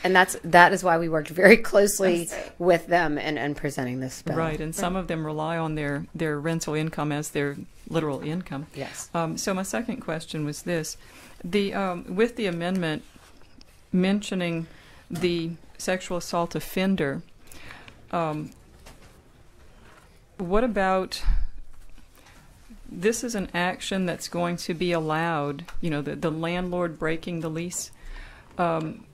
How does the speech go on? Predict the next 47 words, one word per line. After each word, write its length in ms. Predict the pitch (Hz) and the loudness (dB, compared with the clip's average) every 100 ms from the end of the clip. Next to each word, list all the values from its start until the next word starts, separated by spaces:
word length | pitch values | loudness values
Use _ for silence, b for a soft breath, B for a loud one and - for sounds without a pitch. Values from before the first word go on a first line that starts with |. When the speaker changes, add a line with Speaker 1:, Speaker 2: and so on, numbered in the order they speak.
| - - | -20 4
Speaker 3:
for 280 | - - 180 | 10 10 10
a 40 | |
person 520 | 175 196 202 - 190 190 | 10 12 12 10 4 2
who 260 | 175 190 | 6 6
is, 420 | 180 175 170 - - - | 4 -2 -4 -8 -8 -4
in 180 | 175 170 | -2 0
this 260 | 220 226 | -4 -6
case, 380 | - 165 165 - b b b - | -4 -4 -4 -8 b b b -4
being 240 | 180 196 160 | 2 4 2
accused 680 | 160 - 240 240 175 175 - | -2 -2 0 2 0 -4 -2
but 140 | 175 | -2
hasn't 460 | 190 180 180 180 170 | -2 -4 -4 -6 -6
actually 520 | 170 165 - - 170 | -6 -8 -8 -6 -4
gone 300 | 165 165 165 | -2 -2 -2
through 520 | - - 165 160 156 - | 0 4 6 4 -4 4
court 340 | - 254 - | 8 8 6
yet. 340 | 160 143 - - - | 0 -4 -4 -12 -6
Speaker 2:
No. 220 | - - | -4 -4
Speaker 3:
So 260 | 185 190 175 | -2 0 0
does 240 | 180 175 | -2 -4
this 320 | 190 214 226 | 0 0 -2
fall 540 | - - 208 208 208 - - | -2 2 4 4 2 -2 -4
in 160 | 190 | -2
the 80 | 180 | -2
same 320 | 175 196 196 196 | -4 -4 -4 -2
category 680 | 196 190 185 190 190 180 | -2 -2 -2 0 0 0
as 220 | 175 170 | 0 0
simply 640 | - - 196 190 196 185 180 B B B - | 0 -2 -2 0 2 0 -2 B B B -4
complaints 640 | - 170 - 175 190 190 | -2 0 0 0 0 0
among 320 | 202 196 208 208 | -2 0 0 -2
tenants? 520 | - 220 226 - - | -2 0 -2 -4 0
Like, 240 | 180 175 | 0 0
say, 180 | - 190 | -2 -2
if 160 | 175 180 | 0 -2
your 80 | |
neighbor 300 | 170 175 175 | 0 0 0
is 140 | 175 - | -2 -2
constantly 600 | 175 170 - 190 160 170 | -2 -2 -2 -2 0 2
making 380 | 165 160 156 156 | 0 -2 -2 0
noise 400 | 185 185 185 180 | 0 0 0 0
or 200 | 156 151 | 0 0
dumping 340 | 156 151 151 | -2 -2 0
garbage 360 | 165 170 170 170 | 2 2 0 -4
or 60 | |
what 120 | 165 | -2
have 180 | 170 165 | -2 -2
you, 140 | 170 | -4